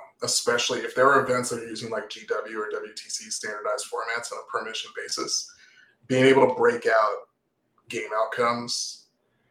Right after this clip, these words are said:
um, along those two lines would be sick. I would love that.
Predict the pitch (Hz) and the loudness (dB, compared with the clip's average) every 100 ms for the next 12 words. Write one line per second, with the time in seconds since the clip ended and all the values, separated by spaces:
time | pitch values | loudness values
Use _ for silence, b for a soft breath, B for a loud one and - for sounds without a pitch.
0 | _ 107 104 98 95 - _ _ _ _ | _ -6 -4 -4 -8 -12 _ _ _ _
1 | _ _ _ _ _ _ _ _ _ - | _ _ _ _ _ _ _ _ _ 0
2 | 131 123 113 101 117 104 104 101 - - | 2 2 2 -2 -4 -2 -4 -6 -10 -12
3 | - - _ - - 104 92 - - - | -16 -20 _ -4 -2 -2 -4 -8 -20 -12
4 | 110 107 101 101 101 - | -10 -8 -10 -8 -10 -10